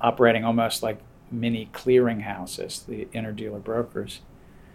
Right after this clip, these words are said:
that they're properly registered and regulated. And thirdly, that we bring more of these transactions, both the cash transaction and the funding transactions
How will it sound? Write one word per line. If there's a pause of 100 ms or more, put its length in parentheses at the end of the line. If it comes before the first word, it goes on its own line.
(140)
that
they're
properly
registered
and
regulated. (540)
And
thirdly, (560)
that
we (100)
bring
more
of
these (680)
transactions, (140)
both
the (240)
cash
transaction
and
the
funding
transactions